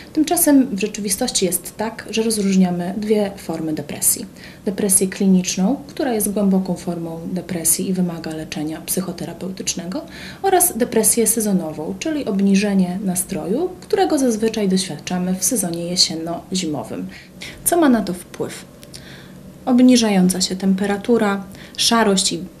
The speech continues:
burość, jaka towarzyszy jesiennym dniom, e, częste opady, e, deszczu, e, zmienna pogoda sprawia, że preferujemy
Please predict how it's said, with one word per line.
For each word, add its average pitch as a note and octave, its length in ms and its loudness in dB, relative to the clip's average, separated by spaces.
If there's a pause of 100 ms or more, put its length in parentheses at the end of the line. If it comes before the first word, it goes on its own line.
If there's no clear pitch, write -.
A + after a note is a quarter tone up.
burość, F#3 600 4
jaka F#3+ 160 -4
towarzyszy F#3+ 840 2
jesiennym F#3 600 4
dniom, F#3 380 2 (120)
e, G#3 240 -2
częste A#3 500 4
opady, F3 380 -4
e, F#3+ 460 0
deszczu, G#3+ 600 2 (480)
e, G3 180 2
zmienna A3 480 8
pogoda G3 640 0
sprawia, A3+ 640 2
że B3+ 140 -4
preferujemy C#4 1000 2